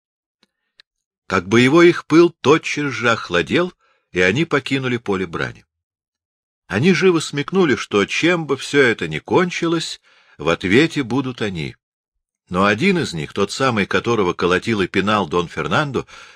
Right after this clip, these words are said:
вспомнил, что в числе указов о задержании преступников у него имеется указ, прямо касающийся Дон Кихота,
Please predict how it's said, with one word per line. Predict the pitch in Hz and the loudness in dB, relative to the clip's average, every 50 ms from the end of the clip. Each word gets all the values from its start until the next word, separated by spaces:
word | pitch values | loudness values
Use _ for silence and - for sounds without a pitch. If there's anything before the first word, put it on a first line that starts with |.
| _ _ | _ _
вспомнил, | - - - - - 127 160 151 151 135 127 117 | -14 -14 -12 0 2 2 2 2 0 -4 -6 -6
что | - - - 98 85 | -8 -4 -2 -2 -2
в | - | -2
числе | - - 95 - - - 98 107 110 | -4 -6 -6 -6 -6 -4 0 0 0
указов | 98 92 - - - 101 101 95 76 82 80 - - | 0 0 -2 -2 -2 0 0 0 -2 -4 -8 -6 -6
о | 85 | -6
задержании | 71 85 78 78 80 78 - 90 92 87 78 76 73 | -6 -6 -6 -6 -6 -4 -2 0 0 0 -2 -4 -6
преступников | - - 76 71 - - - 107 131 139 - 156 160 - 196 196 - - - - - - - | -6 -6 -8 -8 -8 -6 -4 -4 -4 -4 -4 -6 0 2 2 2 2 -2 -12 -20 -20 -20 -12
у | - 165 | -8 -6
него | 156 147 147 - - 139 170 170 170 | -6 -6 -4 2 4 4 6 6 4
имеется | 143 135 151 165 160 - - - 131 | 2 0 0 0 -2 -4 -6 -6 -6
указ, | 131 123 - - 107 131 147 - - | -6 -4 -2 0 0 0 0 -2 -6
прямо | - - 104 92 110 135 139 143 | -6 -2 0 0 0 0 -2 -4
касающийся | - - 123 - - 120 117 127 131 127 - - - 123 117 - 117 | -6 -6 -6 -4 -2 -2 -2 -2 -2 -4 -6 -6 -6 -6 -6 -6 -4
Дон | 92 92 110 120 117 | -2 -2 -2 -2 -2
Кихота, | - 131 120 - 143 131 104 - - - | -6 -8 -6 -2 0 0 0 0 -4 -12